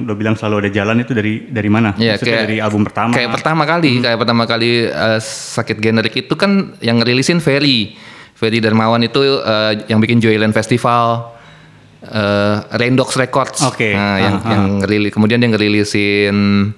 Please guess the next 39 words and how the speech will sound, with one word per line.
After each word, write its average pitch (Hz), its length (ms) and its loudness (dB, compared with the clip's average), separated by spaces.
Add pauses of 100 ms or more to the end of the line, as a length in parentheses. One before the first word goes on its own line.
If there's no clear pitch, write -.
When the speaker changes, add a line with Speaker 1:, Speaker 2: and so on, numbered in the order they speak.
(480)
Speaker 2:
siapa 117 320 -2
dari 110 160 0
Bali, 107 340 0
Dialog 104 320 0
Dini 120 160 4
Hari. 117 460 2
Speaker 1:
Dialog 120 360 0
Dini 117 200 0
Hari. 110 240 2
Speaker 2:
Nah, 110 260 0
Speaker 1:
Oh, 143 160 2
ya, 143 80 2
Speaker 2:
nah, 113 140 0
Speaker 1:
awal-awal 123 260 2
ya. 117 80 0
Speaker 2:
nah, 120 380 0
Speaker 1:
Oh, 113 100 0
Speaker 2:
itu 104 60 -2
Speaker 1:
dia 113 100 0
Speaker 2:
dia. 113 80 0
Speaker 1:
belum 107 140 2
Speaker 2:
Jadi, 131 160 2
Speaker 1:
terkenal. 104 240 -2
Speaker 2:
ya 123 120 0
itu 160 140 0
yang, 156 140 2 (100)
yang 127 160 0
gue 120 140 2
bilang, 139 280 2
maksudnya 123 340 0 (400)
ya 110 120 0
si 110 280 0
Ferry 110 260 0
suka 139 500 0
gitu 120 180 -2
sama 113 200 2
musik 107 220 -2
gue 123 200 2 (120)
gitu. 113 160 -2